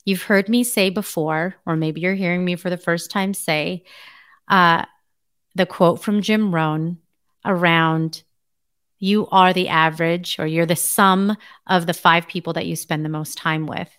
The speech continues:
I have found this to be true, and I coach people every single day,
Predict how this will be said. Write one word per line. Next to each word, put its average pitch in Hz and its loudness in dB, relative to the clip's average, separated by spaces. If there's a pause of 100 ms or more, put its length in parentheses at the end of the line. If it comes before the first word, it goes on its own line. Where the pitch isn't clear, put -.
(680)
I 175 2
have 190 2
found 240 4
this 190 0
to 180 -6
be 202 -2
true, 208 0 (360)
and 190 2
I 190 2
coach 226 -2 (200)
people 214 -4
every 220 0 (260)
single 190 -4 (440)
day, 175 0